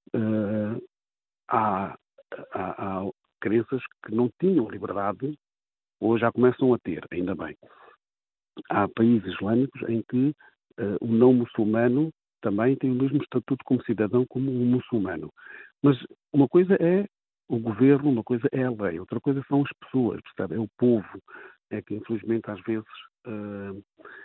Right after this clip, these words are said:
faz certas coisas que não têm nada a ver com a própria crença. Por exemplo, muito, muito recentemente uma criança hindu de oito anos urinou no sítio e a população foi destruir o templo hindu. É ridículo,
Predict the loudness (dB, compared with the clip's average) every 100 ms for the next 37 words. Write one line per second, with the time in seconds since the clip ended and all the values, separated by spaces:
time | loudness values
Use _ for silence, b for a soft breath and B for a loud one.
0 | B _ _ _ -8 -6 -12 -8 -8 -6
1 | -6 -8 -16 -20 -20 -14 -14 -10 -6 -6
2 | -6 -12 -12 -14 -10 -10 -12 -14 -16 -18
3 | -20 -20 _ _ -20 B B B B _
4 | _ _ _ -2 -2 0 0 -2 -4 -4
5 | -4 _ -6 -4 -4 -10 -12 -12 -10 -16
6 | -10 -10 _ -6 -6 -8 -12 -12 -10 -8
7 | -6 -6 -10 -6 -4 -2 -4 -8 _ -10
8 | -10 -10 -6 -4 -4 -6 -10 _ b b
9 | b _ -2 0 2 2 0 -2 _ -20
10 | -10 -8 -8 -6 -8 -6 -6 -6 _ b
11 | b b _ _ -4 0 2 2 0 -4
12 | -4 4 6 6 4 2 2 4 4 4
13 | 6 6 6 2 2 2 -4 _ _ -4
14 | -2 0 2 2 2